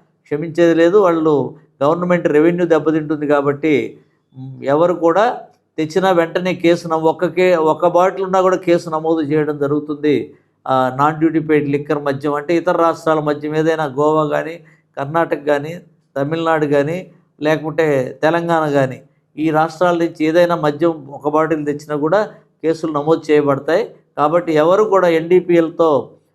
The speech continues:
అమ్మకానికి కానీ తెచ్చుకొని తాగటానికి కానీ ప్రయత్నం చేయొద్దు. మన రాష్ట్రంలో ఉన్న మద్యాన్ని సేవించాలని కోరుతున్నాం. అట్లాగే చివరిగా ప్రజల ఆరోగ్యాన్ని దెబ్బతీసే నాటుసారాన్ని కూడా, ఆ,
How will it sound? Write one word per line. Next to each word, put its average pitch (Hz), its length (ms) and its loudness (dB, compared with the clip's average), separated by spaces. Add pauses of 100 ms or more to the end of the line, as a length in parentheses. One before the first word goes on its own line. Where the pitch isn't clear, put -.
(160)
అమ్మకానికి 156 640 -2
కానీ 165 280 -2
తెచ్చుకొని 170 640 -2
తాగటానికి 156 540 0
కానీ 156 160 0
ప్రయత్నం 147 440 -2 (100)
చేయొద్దు. 170 440 2 (320)
మన 143 200 0
రాష్ట్రంలో 180 540 2
ఉన్న 160 240 -2
మద్యాన్ని 151 560 0
సేవించాలని 147 960 -4 (360)
కోరుతున్నాం. 151 500 -2 (420)
అట్లాగే 151 720 0 (300)
చివరిగా 180 640 2 (360)
ప్రజల 175 420 2
ఆరోగ్యాన్ని 175 760 2
దెబ్బతీసే 156 920 2 (260)
నాటుసారాన్ని 156 600 0
కూడా, 156 360 0 (440)
ఆ, 151 100 0